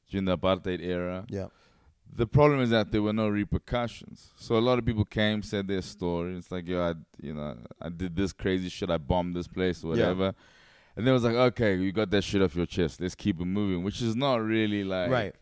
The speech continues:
Speaker 2: Well, okay, but so then, so then this is, this is, like, sort of my, my take on it is that because you're a member of this society, that seems hurtful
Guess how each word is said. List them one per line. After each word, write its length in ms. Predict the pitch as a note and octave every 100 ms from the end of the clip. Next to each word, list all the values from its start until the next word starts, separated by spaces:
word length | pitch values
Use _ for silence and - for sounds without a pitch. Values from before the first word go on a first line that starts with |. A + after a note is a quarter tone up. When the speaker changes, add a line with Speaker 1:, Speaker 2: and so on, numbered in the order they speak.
| _
Speaker 2:
Well, 140 | F3 G3
okay, 160 | F3+
but 180 | C#3+ D3
so 100 | D#3
then, 320 | D3 D3+ D3
so 100 | B2 C3+
then 180 | D3
this 120 | D3 B2
is, 120 | B2 A#2
this 180 | B2+
is, 200 | A#2+ A2 G2
like, 200 | G#2+ G2+
sort 220 | A#2 G#2+
of 140 | F#2+
my, 320 | F#2+ F#2+ F#2 -
my 120 | F2+
take 240 | B2 B2
on 120 | G#2 G2
it 120 | F2+
is 160 | F2
that 240 | F2+ F#2 E2 _ _ -
because 600 | A2+ - B2 A#2+ F2 - - _ -
you're 280 | G2+ A#2 A2+
a 40 |
member 340 | A2 G#2 G#2 F#2+
of 160 | F2
this 140 | E2 D#2
society, 840 | - - G#2+ A#2 A2+ D2+ C#2 C2+ - _ _ _ _ _ F#2 F#2
that 240 | B2+ B2 -
seems 320 | - B2 F#2
hurtful 720 | F#2+ C3+ - - G2 D#2+